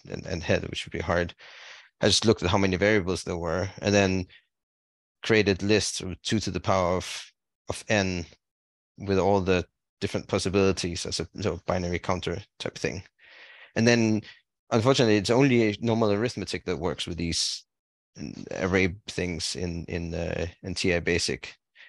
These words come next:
But you can just define and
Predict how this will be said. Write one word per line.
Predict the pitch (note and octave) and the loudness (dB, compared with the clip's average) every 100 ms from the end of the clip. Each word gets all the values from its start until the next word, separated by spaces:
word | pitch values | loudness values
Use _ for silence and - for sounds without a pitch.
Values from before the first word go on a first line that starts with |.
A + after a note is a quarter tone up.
| _ - | _ 2
But | A#2 | 2
you | A#2 | 4
can | A#2+ | 2
just | A#2 A#2+ | 2 2
define | A2+ - C3 A#2 G#2+ F#2+ F#2+ F#2 _ _ _ _ - | 0 0 2 4 4 2 -2 -8 _ _ _ _ 0
and | A2+ G#2+ G2 F#2+ E2+ | 4 4 4 -2 -6